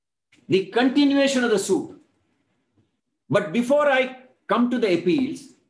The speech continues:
let me remind all of you that we have today the Commercial Courts Act.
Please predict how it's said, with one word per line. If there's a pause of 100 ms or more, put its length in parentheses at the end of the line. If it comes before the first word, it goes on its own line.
(600)
let
me
remind
all
of
you (800)
that
we
have
today (300)
the
Commercial
Courts
Act.